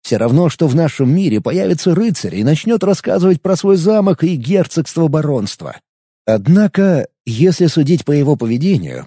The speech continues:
похоже, именно такого безумного рассказа он и ждет от меня. Что ж, можно сказать,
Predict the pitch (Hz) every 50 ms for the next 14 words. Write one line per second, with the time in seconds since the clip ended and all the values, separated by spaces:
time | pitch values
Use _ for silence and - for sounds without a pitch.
0 | _ _ - - 165 - - 220 196 143 143 165 180 170 160 160 160 - - 185
1 | - - 202 190 131 131 120 131 135 113 156 147 127 120 107 98 101 98 95 -
2 | - 208 208 175 117 120 104 92 135 175 190 208 202 180 175 202 208 - - 101
3 | - 113 95 78 69 64 62 - _ _ _ _ _ _ _ _ _ - - -
4 | - 180 220 220 196 156 - - - - _ _ _ _ _ - - 196 214 214
5 | 185 156 196 175 - - 185 165 160 208 208 180 127 - - -